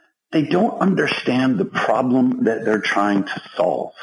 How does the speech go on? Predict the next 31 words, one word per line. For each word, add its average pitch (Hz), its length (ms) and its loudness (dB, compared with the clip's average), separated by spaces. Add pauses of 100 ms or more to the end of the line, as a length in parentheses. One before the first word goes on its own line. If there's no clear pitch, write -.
(640)
They - 140 0
understand 185 580 2
the - 160 -2
solution. 170 680 0
And 135 120 0
particularly 208 540 2
in 120 100 2
engineering, 131 640 2
we 160 100 2
get 160 280 -2 (180)
so 214 340 0
enamored 151 560 2
of 113 140 2
our 104 120 2 (140)
solutions 107 680 0 (400)
that 151 140 2
we 180 140 2
forget 180 800 -2 (240)
that 156 160 -2
the 165 80 2
solution 185 520 0
and 156 100 2
the 131 60 2
problem 147 400 0
have - 280 -2
to 131 80 0
come 120 280 0
together. 104 460 0 (380)
So 175 240 2
if 170 180 -4
I'm 180 480 0